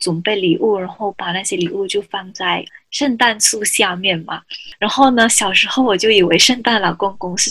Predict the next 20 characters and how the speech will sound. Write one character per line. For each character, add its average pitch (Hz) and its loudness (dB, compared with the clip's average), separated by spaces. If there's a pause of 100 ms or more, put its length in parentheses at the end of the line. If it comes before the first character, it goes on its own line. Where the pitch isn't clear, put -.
真 208 0
的， 208 4
你 175 -2
知 165 -2
道 170 0
吗？ - -2 (520)
然 208 -2
后 233 4
我 208 6
就 220 6
很 202 -2
兴 202 0
奋， 196 10
每 170 -4
次 202 -2
收 190 0
到 196 4
的 175 0
礼 - -12
物。 - -4